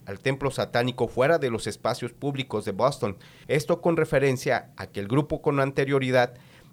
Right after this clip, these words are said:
quiso izar una bandera satánica en el ayuntamiento de la ciudad,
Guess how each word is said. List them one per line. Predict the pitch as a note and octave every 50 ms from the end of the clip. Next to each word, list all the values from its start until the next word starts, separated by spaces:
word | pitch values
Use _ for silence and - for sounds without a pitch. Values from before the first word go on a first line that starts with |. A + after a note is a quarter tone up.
| - -
quiso | - E3 F3+ - - E3+
izar | C#3 - - C#3+ C3 - - - -
una | A#2 B2+ C#3 D3 C#3
bandera | B2 A#2 G#2+ A2 B2 C3 B2+ B2
satánica | - - G#2 - - A#2+ A#2+ C3 C3+ B2+ B2+ -
en | A2 G#2 G2+
el | G2 F#2+
ayuntamiento | F#2+ F#2+ G2+ F#2+ - G#2 F#2+ F#2+ A#2 C3 C#3 C#3+ D3+ C#3
de | B2+ A#2+
la | G#2 F#2+
ciudad, | - - G2 F#2 A2+ C3+ C#3+ -